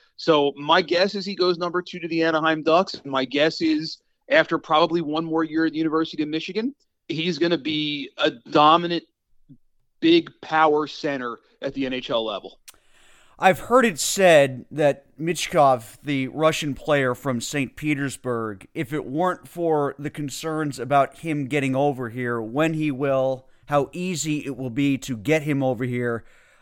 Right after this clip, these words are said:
Speaker 2: I've heard some people suggest that his name might be mentioned closer to Bedard's than it is right now. The projections for him, usually I see four five in the draft, but I've heard some people say it's,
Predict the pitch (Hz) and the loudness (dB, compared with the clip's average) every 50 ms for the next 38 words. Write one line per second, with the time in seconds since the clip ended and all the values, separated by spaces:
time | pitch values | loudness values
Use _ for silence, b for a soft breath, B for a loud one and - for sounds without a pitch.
0 | b - 151 180 202 - 180 202 196 165 - - 196 180 156 180 190 185 143 160 | b 2 2 4 4 4 2 0 0 0 -2 -4 -4 -4 -2 -4 -6 -4 -4 -4
1 | 160 - - 156 131 113 117 127 156 151 151 147 - - - - 135 135 131 - | -6 -4 -6 -8 -8 -8 -4 2 4 4 4 4 2 -4 -6 -2 0 0 0 0
2 | - b b b b b b b b b b b - 190 226 208 165 190 190 190 | -2 b b b b b b b b b b b -2 -2 0 0 0 2 2 2
3 | 190 180 175 170 170 170 165 160 156 147 147 156 160 156 151 - 156 147 143 - | 4 4 4 4 4 4 4 2 0 2 4 4 2 2 0 -4 -4 -4 -4 -6
4 | - - - 160 165 170 175 170 - - 160 160 151 143 139 131 - - - - | -8 -12 -6 -2 0 0 0 0 -2 -4 -4 -2 -2 -2 -2 -4 -6 -10 -10 -6
5 | 160 156 151 147 117 120 131 110 101 143 143 147 147 143 135 131 120 107 107 - | -4 -2 -2 -2 -4 -6 -8 -2 2 6 6 8 8 6 4 2 -2 -4 -10 -6
6 | - 143 135 127 127 139 139 135 123 123 127 127 131 123 - 98 131 135 127 127 | -4 -2 -2 0 0 -2 -2 -2 -4 -4 -2 -2 -2 -2 -2 -2 -2 0 2 2
7 | 123 123 113 - 113 113 - - 135 110 110 160 165 165 - - 160 147 - - | 2 2 0 -2 -8 -12 -12 -10 -12 -2 2 2 2 2 2 -4 -8 -8 -6 -6
8 | 139 139 143 147 143 135 131 143 151 135 - 143 139 131 - - 147 143 135 - | -4 -2 0 0 0 0 0 0 -2 -2 -2 -2 -2 -2 -4 -4 -4 -4 -4 -4
9 | - - 147 143 139 - - - 139 131 143 147 147 135 139 135 143 127 123 143 | -6 -6 -4 -4 -4 -4 -2 -2 0 4 6 6 4 4 2 -4 -4 -4 0 4
10 | 143 143 143 143 143 - - - 131 123 b b b b b b b b b b | 6 8 8 6 4 2 -2 -2 -2 -2 b b b b b b b b b b
11 | - 151 175 175 190 190 151 - 196 175 160 156 180 170 131 165 156 - - 170 | 0 0 0 2 2 0 0 0 -2 -2 -2 -2 -4 -4 -2 -4 -4 -4 0 0
12 | 165 156 151 143 120 - - - | 2 2 2 0 -2 -4 -10 -12